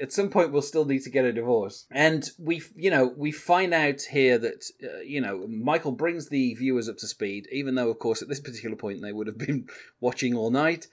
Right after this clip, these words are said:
And, um, you know, I like how when George Michael asks if Pop Pop is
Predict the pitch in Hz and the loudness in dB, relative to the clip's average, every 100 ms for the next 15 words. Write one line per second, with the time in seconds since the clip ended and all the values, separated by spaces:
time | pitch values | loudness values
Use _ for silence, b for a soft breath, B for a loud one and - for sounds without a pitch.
0 | b b b - 135 143 147 143 135 _ | b b b -8 -4 -2 -4 -6 -10 _
1 | - 135 135 135 131 127 160 135 113 107 | -6 -2 0 0 -2 -2 0 0 0 -4
2 | _ _ _ _ _ 143 147 180 165 170 | _ _ _ _ _ 2 6 6 8 8
3 | 156 156 143 165 156 147 147 131 135 135 | 8 4 2 0 0 -2 0 0 -2 -4
4 | - 127 - - - 120 120 - 113 107 | -6 -8 -4 -6 -2 -4 -4 -10 -8 -8
5 | - | -10